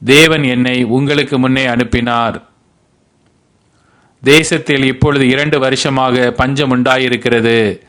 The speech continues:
இன்னும் ஐந்து வருஷம் உழவும் அறுப்பும் இல்லாமல் பஞ்சம் இருக்கும். பூமியிலே உங்கள் வம்சம் ஒழியாமல் இருக்க, உங்களை ஆதரிக்கிறதற்காகவும்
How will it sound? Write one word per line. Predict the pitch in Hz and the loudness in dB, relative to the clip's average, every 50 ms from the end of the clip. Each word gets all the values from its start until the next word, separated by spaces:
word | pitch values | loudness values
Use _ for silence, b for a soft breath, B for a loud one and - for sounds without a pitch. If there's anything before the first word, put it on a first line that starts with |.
| b b b b b b b | b b b b b b b
இன்னும் | b 147 147 160 151 | b -4 -2 -2 -2
ஐந்து | 143 131 143 156 160 156 160 | 0 0 0 0 0 0 0
வருஷம் | 139 131 131 131 127 - 143 131 127 131 131 127 - - | 0 0 0 0 -2 -2 -2 -2 -2 -4 -6 -8 -6 -2
உழவும் | 139 135 147 151 156 160 156 139 | -2 0 0 0 0 -2 -2 -2
அறுப்பும் | 127 127 135 135 - 131 131 | 0 -2 0 0 -2 -2 -2
இல்லாமல் | 131 123 120 123 123 123 123 123 123 120 123 123 123 - B B B B B B | 0 0 0 0 0 -2 -2 -2 -2 -2 -2 -4 -6 -8 B B B B B B
பஞ்சம் | 139 135 143 143 151 147 135 | -2 -2 0 0 -2 -2 0
இருக்கும். | 131 127 131 123 - - 127 127 123 117 104 90 - _ b b b b b b b b | 0 0 0 -2 -2 -2 -2 0 -2 -2 -4 -6 -8 _ b b b b b b b b
பூமியிலே | 120 139 160 165 165 165 160 156 156 156 151 | 0 2 2 2 2 0 0 0 0 0 0
உங்கள் | 135 135 135 135 135 127 | 0 0 -2 -2 -2 -2
வம்சம் | 123 123 131 143 - 160 143 127 123 | -2 -2 -2 -4 -4 -4 -2 -2 0
ஒழியாமல் | 127 131 139 143 143 143 143 131 127 | 0 0 0 0 0 -2 0 0 0
இருக்க, | 120 123 120 110 - 123 120 120 117 123 127 - b b b b b b b | 0 0 -2 -2 -2 -2 -2 -2 -2 -4 -6 -8 b b b b b b b
உங்களை | 143 143 151 151 147 143 | -4 -2 0 0 0 0
ஆதரிக்கிறதற்காகவும் | 139 120 - 147 143 147 143 156 156 151 127 - 147 139 131 135 131 123 - 127 123 120 120 120 117 120 120 120 123 123 | 0 0 2 2 0 0 0 -2 -2 -2 -2 -4 -4 0 0 0 0 0 -2 -2 -2 -2 0 0 -2 -2 -2 -2 -4 -6